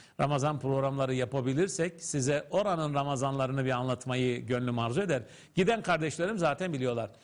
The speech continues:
Hep onlar diyorlar ki yani anlatılmaz yaşanır. Hani bu, bu klasik bir tabirdir. Hakikaten öyle. Ramazan-ı Şerif'in oradaki tadı ve zevki anlatmakla mümkün değil, anlatılamaz, ifade edilemez. Ancak yaşamakla olur.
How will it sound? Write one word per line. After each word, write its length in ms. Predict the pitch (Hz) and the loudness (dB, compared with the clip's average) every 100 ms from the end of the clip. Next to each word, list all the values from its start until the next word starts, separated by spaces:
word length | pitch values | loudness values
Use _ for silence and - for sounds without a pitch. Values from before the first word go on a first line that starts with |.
| - - | -6 0
Hep 180 | 214 | 2
onlar 300 | 196 180 175 | 4 4 2
diyorlar 280 | 165 196 254 | 2 0 0
ki 260 | 208 185 - | -2 -4 -2
yani 240 | 202 151 160 | -2 0 0
anlatılmaz 600 | 196 190 - 180 202 175 | 0 0 0 0 2 2
yaşanır. 400 | 156 175 151 123 | 0 0 0 0
Hani 200 | 147 135 | 0 0
bu, 120 | 147 | 2
bu 180 | 160 - | 0 -2
klasik 440 | 165 151 - 139 | 0 0 0 -2
bir 100 | 127 | 0
tabirdir. 500 | - 135 156 151 180 | 2 2 2 2 0
Hakikaten 580 | 147 175 226 160 160 143 | 0 0 0 0 0 0
öyle. 260 | 131 123 - - - - 143 | 2 0 -4 -16 -20 -6 2
Ramazan-ı 520 | 170 190 180 202 220 | 4 4 2 0 0
Şerif'in 440 | 196 175 151 160 | 0 0 2 0
oradaki 540 | 170 220 196 165 151 147 | 0 2 2 0 -2 -2
tadı 300 | 196 175 151 | 0 2 2
ve 120 | 151 | 2
zevki 560 | 165 170 131 226 220 - | 2 0 0 -2 -2 0
anlatmakla 960 | 170 180 196 190 208 220 202 226 240 156 | 2 2 0 0 -2 0 0 0 0 -2
mümkün 600 | 151 220 220 - 269 196 | 0 2 2 0 0 2
değil, 220 | 254 247 | 2 2
anlatılamaz, 580 | 202 190 196 196 151 123 | 2 2 2 0 0 0
ifade 360 | 135 160 165 170 | 0 2 2 0
edilemez. 440 | 160 185 123 - - _ - | 0 0 -2 -8 -18 _ 0
Ancak 360 | 233 233 220 180 | 2 2 2 2
yaşamakla 480 | 180 180 185 139 135 | 0 2 0 0 0
olur. 200 | 196 | 0